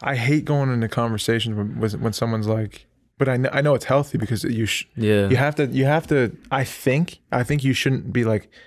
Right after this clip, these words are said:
Speaker 1: only thinking positive things all the time because you're neglecting, like, um, 'cause that's, that's, that's a, that's a real feeling that I think everyone feels at some point.
Speaker 2: Yes.
Speaker 1: Like,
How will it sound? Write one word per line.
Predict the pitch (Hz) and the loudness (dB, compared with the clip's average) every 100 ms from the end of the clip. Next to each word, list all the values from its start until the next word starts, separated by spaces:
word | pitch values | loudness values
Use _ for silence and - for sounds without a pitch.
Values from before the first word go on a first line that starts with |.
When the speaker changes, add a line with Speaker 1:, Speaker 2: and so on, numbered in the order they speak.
| _ _ _ _ - _ | _ _ _ _ -20 _
Speaker 1:
only | 135 139 131 | 0 2 2
thinking | - 120 113 | 0 0 0
positive | 120 110 110 98 | 0 0 0 -2
things | 113 | -2
all | 110 | 0
the | 107 | 0
time | 98 113 117 | -2 -2 -2
because | 117 113 110 101 - _ _ _ _ _ _ _ _ _ | -2 0 0 -2 -8 _ _ _ _ _ _ _ _ _
you're | 131 | 0
neglecting, | 123 107 120 120 117 117 | 0 2 2 2 0 0
like, | 110 - | 0 2
um, | 110 104 101 95 - - - | 2 2 0 -2 -6 -14 -12
'cause | - 208 | -4 -2
that's, | 277 269 | 0 0
that's, | 254 - | -2 2
that's | 226 226 | 0 2
a, | 214 151 | 2 2
that's | 170 185 | 2 2
a | |
real | 165 170 | 2 2
feeling | - 165 139 | 2 2 2
that | 113 | 2
I | |
think | 113 127 | 0 -2
everyone | - 127 127 110 | 0 0 0 0
feels | 127 127 | 0 2
at | 110 | 0
some | - 104 | -2 -2
point. | 110 104 104 | 2 2 2
Speaker 2:
Yes. | |
Speaker 1:
Like, | 110 - | 0 -4